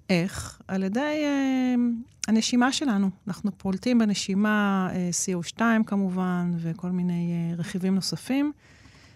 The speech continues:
ויש להם יכולת לזהות את ה-C O שתיים ממרחק מאוד מאוד גדול. אם נסתכל על חיישני C O שתיים טכנולוגיים, עדיין לא עובדים בכאלה מרחקים. אז יש באמת, באמת, אה, מה להתפעל ו-, ולמה לשאוף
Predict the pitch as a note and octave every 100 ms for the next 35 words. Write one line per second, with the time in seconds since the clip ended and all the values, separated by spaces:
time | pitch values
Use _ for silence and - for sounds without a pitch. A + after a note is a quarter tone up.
0 | - F#3+ A#3+ F4 - - - G3+ G3 A3
1 | C4+ G#3+ - A3 A3 F#3 F3+ - G#3+ F#3+
2 | E3 F#3+ F3+ - B3 G#3 D3+ G3 G#3+ F3
3 | G3+ F#3+ F3 E3 D#3+ C#3 - - _ -
4 | - - - A3+ A3+ G3+ G#3+ G3+ F3+ F#3
5 | F#3 F#3 - F3 D#3 E3+ E3 D#3+ - G#3
6 | C4+ D4 C#4 F3+ F#3 F#3 E3+ D#3 D#3 D3+
7 | D3 D3+ D3+ D3+ - - D3 C#3 G3+ A#3
8 | F#3+ E3+ E3+ A3 G3 F3 E3+ E3+ - -
9 | E3 D#3+ D#3 - - F#3+ G#3 G#3+ - F#3+
10 | - A3+ A#3+ G3+ F3+ F3 - F3 E3+ E3+
11 | F3 - - E3 - -